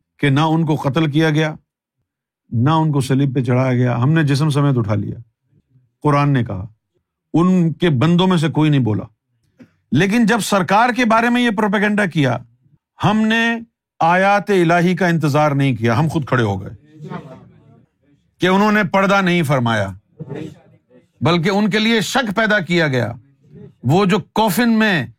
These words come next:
چیز گئی ہے، اس کا سرکار کی ذات سے کوئی تعلق نہیں ہے۔ اب اس آواز کو تو چپ کرانے کی وہ کوشش کریں گے نا۔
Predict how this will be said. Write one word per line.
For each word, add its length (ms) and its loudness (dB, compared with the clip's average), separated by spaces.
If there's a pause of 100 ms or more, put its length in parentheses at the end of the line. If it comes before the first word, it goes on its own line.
(260)
چیز 360 2
گئی 240 2
ہے، 120 2
اس 260 -2
کا 160 -2
سرکار 460 0
کی 140 -2
ذات 340 0
سے 100 -2
کوئی 200 0
تعلق 380 0
نہیں 240 0
ہے۔ 140 -6 (2250)
اب 140 0
اس 180 0
آواز 380 2
کو 120 -2
تو 120 0
چپ 260 -4
کرانے 300 2
کی 120 -2
وہ 120 0
کوشش 360 -2
کریں 260 0
گے 100 0
نا۔ 300 -2